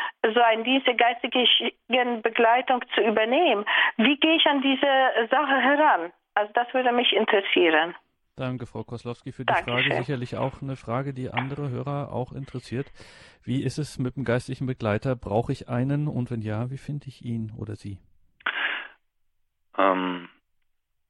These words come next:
Speaker 3: also es gibt keine Pflicht, aber ich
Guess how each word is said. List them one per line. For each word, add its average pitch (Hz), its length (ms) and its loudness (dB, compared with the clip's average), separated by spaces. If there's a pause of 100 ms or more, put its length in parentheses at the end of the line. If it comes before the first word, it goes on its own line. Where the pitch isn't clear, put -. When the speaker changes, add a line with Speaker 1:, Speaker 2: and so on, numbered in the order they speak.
(280)
Speaker 3:
also 90 160 2
es - 80 2
gibt - 220 -2
keine 85 260 0
Pflicht, - 420 2 (440)
aber 98 180 4
ich - 520 4